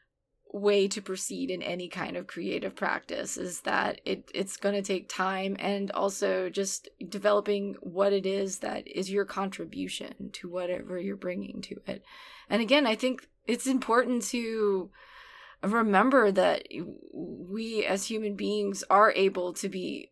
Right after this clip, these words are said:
creatives, in, despite the fact that there's a lot of financial barriers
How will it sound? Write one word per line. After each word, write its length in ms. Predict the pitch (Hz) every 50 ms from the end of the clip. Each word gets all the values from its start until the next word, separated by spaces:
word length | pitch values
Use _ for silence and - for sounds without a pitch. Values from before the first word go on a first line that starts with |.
| _
creatives, 880 | - - - 196 175 180 175 175 175 180 175 175 170 - - - - - - _
in, 340 | - 170 196 190 185 180 - - _ _
despite 400 | 202 196 202 - 196 185 185 190
the 80 | 196 180
fact 280 | - 185 185 - _
that 200 | - - - - -
there's 180 | 190 196 196
a 60 | 185
lot 260 | 185 175 175 185 185 185
of 140 | 190 190
financial 1080 | - - 196 180 185 190 196 190 185 185 180 170 - - 190 180 175 180 190 185 170 170 _ _ _ _ _ - - _ - - - - - - _ _ _
barriers 880 | - 185 175 175 175 175 170 185 262 285 294 294 349 311 - - - -